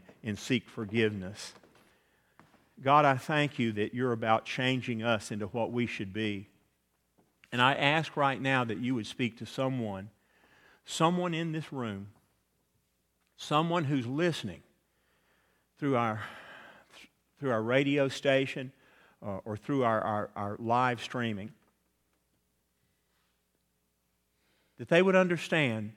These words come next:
that God is able to forgive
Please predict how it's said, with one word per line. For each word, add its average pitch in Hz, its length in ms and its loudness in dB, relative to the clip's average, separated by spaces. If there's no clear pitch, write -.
that 120 180 -8
God 143 420 4
is 123 300 -4
able 117 360 2
to - 180 -10
forgive 104 720 -6